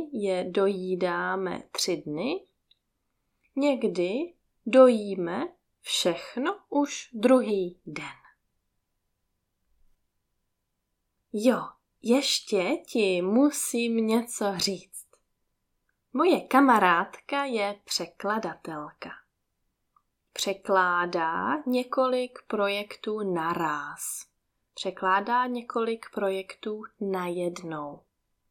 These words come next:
Takže má rozpracovaných hodně věcí,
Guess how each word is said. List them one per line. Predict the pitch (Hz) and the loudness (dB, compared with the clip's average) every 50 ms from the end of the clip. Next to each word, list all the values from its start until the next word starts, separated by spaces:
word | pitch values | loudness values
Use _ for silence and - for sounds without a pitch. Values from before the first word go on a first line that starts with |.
| _ _ _ _ _ _ _ _ _ _ - | _ _ _ _ _ _ _ _ _ _ -4
Takže | - 233 247 220 220 208 196 190 185 226 269 269 | -2 -2 -2 0 -2 0 2 2 2 2 0 0
má | 269 233 214 196 185 175 175 - - - | 2 2 4 4 4 4 2 0 0 -2
rozpracovaných | 208 214 226 247 269 262 - - - - - - 240 233 240 254 247 - - - 226 220 208 208 208 202 202 202 190 175 170 170 180 202 254 320 311 - - - - - - - | 0 2 4 2 2 2 0 -4 -6 -6 -2 0 2 2 2 0 -2 -6 -4 -4 -4 -4 -2 -2 -2 -2 0 -2 -2 -4 -4 -4 -4 -4 -4 -4 -6 -10 -16 -20 -20 -20 -20 -10
hodně | - 220 240 254 254 254 262 247 247 240 240 240 240 240 240 _ - | -4 0 0 0 2 0 -2 -2 -2 -4 -4 -6 -8 -10 -14 _ -18
věcí, | 214 202 185 180 175 180 - - - - - - 156 156 175 220 302 370 - | -12 -6 -4 -2 -2 -4 -6 -8 -10 -10 -8 -6 -6 -4 -4 -4 -4 -6 -8